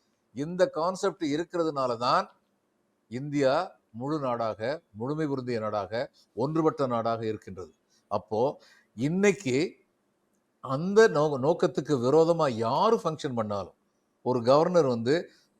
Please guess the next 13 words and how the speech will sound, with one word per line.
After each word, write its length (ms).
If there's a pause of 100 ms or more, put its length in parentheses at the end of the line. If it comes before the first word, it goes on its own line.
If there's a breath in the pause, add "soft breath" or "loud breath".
(140)
<coughs> 380
மாநிலங்களுக்கு 840
என்று 200
வரையறுக்கப்பட்ட 720
உரிமைகளுக்கு 720 (220 soft breath)
எதிராக 520
செயல்பட்டார் 640
என்றால், 540 (680)
அவர் 240
இந்திய 580
இறையாண்மைக்கு 500
எதிராக 460
செயல்படுகிறார், 540